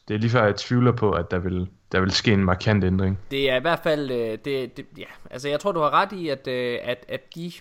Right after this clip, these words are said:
Speaker 2: det outrage, der har været på Battlefront, og, øh, altså, åh, det er også svært med, med Battlefront, synes jeg, fordi jeg synes faktisk,
Speaker 1: Ja.
Speaker 2: at det er okay,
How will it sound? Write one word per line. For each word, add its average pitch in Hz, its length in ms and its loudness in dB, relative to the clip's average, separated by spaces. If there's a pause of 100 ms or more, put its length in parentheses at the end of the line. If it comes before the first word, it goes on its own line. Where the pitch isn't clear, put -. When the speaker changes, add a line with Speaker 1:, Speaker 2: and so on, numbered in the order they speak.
(420)
Speaker 2:
det 160 160 -4
outrage, 143 580 -2
der 123 100 -2
har 127 80 -6
været 127 340 -2
på 120 360 -6
Battlefront, 127 600 -6
og, 110 380 -4
øh, 92 340 -12 (840)
altså, 127 220 -10 (540)
åh, - 340 -6
det 127 80 -6
er 117 40 -8
også - 240 -10
svært 123 400 -6
med, 107 800 -8
med 113 160 -12
Battlefront, 117 480 -8
synes 120 220 -14
jeg, 107 80 -12
fordi 127 340 -14
jeg 110 80 -8
synes 131 200 -12
faktisk, 104 360 -10
Speaker 1:
Ja. 110 60 -2 (260)
Speaker 2:
at - 140 -16
det 131 60 -6
er - 100 -10
okay, 123 400 -6